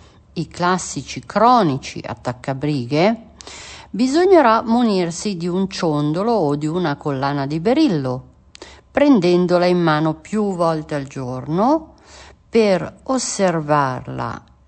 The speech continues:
nei suoi dettagli intensamente e molto attentamente.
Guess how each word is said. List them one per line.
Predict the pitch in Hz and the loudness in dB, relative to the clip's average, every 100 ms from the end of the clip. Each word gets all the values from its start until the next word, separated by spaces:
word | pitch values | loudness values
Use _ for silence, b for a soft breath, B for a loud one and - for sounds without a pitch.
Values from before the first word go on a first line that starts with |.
| - _ _ _ _ _ | -20 _ _ _ _ _
nei | 190 185 226 247 | 0 2 4 2
suoi | - 180 | 0 0
dettagli | 156 156 - 175 156 135 127 127 127 - | -2 -6 -4 0 2 0 -4 -6 -8 -4
intensamente | 214 233 208 - - 156 143 127 127 120 104 92 - - 175 202 220 - _ _ _ _ _ | 2 2 2 -4 -2 -2 -2 -6 -8 -8 -8 -8 -12 -6 -2 -2 -4 -12 _ _ _ _ _
e | 196 196 | -2 0
molto | 202 254 339 349 339 247 | 4 6 6 2 2 0
attentamente. | 233 - 180 160 156 139 123 131 - - 143 147 | 0 -4 -2 -2 -2 -6 -6 -10 -12 -10 -10 -10